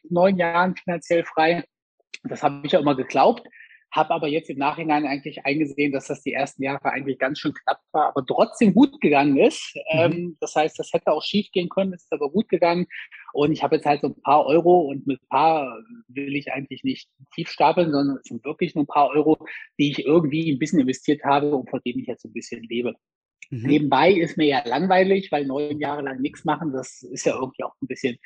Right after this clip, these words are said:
Speaker 1: doof. Und, ähm, dieser Zeit mache ich dann halt schon immer mal ein paar kleine Online-Projekte verschiedenster Art, sei es aus meinen alten Bereichen, sei es mal was ganz Neues, sei es, dass ich ein Interview mit dir mache,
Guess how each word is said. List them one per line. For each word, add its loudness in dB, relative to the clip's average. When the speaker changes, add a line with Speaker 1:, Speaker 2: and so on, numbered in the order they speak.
Speaker 1:
doof. 6
Und, 0
ähm, -2
dieser -6
Zeit -4
mache -2
ich -8
dann -4
halt -4
schon -6
immer -4
mal 0
ein -4
paar -2
kleine -4
Online-Projekte -6
verschiedenster 0
Art, -2
sei 2
es -10
aus -12
meinen -6
alten -4
Bereichen, -4
sei 0
es -12
mal -2
was -10
ganz -4
Neues, -2
sei 2
es, -10
dass -6
ich -4
ein -14
Interview -6
mit -4
dir 4
mache, 0